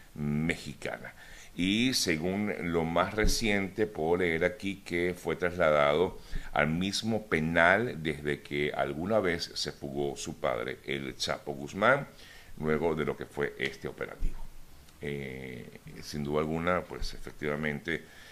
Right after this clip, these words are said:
un gran golpe para, eh, la droga, para el narcotráfico en México, y ya veremos qué tipo de consecuencias traerá. Esperamos que no vuelva a ser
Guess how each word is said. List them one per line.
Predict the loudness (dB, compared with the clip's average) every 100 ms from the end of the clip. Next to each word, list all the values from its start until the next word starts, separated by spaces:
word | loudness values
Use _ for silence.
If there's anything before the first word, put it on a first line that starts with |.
| -20 -8
un | -4 -2 0
gran | 4 4 4
golpe | 2 2 2
para, | 2 4 6 4 0 -2 -6
eh, | -4
la | -2 0
droga, | 2 4 4 2
para | 2 2 2 0
el | -2 -2
narcotráfico | -4 -4 -2 -2 -2 -8 -2 -2 -2
en | -6 -10 -8 -6
México, | -6 -8 -10 -4 -4 -4 -12 -16 -18 -20 -14 -4
y | -2 0 -2 -4 -2
ya | 0 2
veremos | 2 0 -2 -4
qué | -4 -4
tipo | -4 -2 -2
de |
consecuencias | -2 -6 -6 -6 -6 -6 -8
traerá. | -2 0 4 2
Esperamos | 2 -2 -4 -6 -6
que | -8
no | -6
vuelva | -6 -4 -4 -6 -8
a | -10
ser | -8 -8